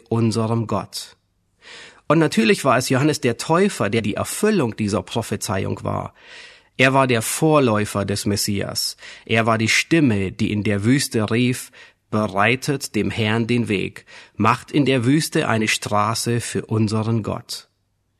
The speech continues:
Das Neue Testament beginnt also dort. Das Neue Testament beginnt mit Johannes dem Täufer. Und damit beginnt die zweite Hälfte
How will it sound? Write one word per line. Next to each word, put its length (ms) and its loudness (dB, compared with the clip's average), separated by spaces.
Das 220 -2
Neue 260 4
Testament 580 -2
beginnt 320 0
also 280 0
dort. 640 -4
Das 220 -2
Neue 340 2
Testament 720 -2
beginnt 460 0
mit 180 0
Johannes 460 0
dem 180 0
Täufer. 640 -4
Und 260 -4
damit 800 0
beginnt 520 -2
die 120 -4
zweite 540 -2
Hälfte 600 -4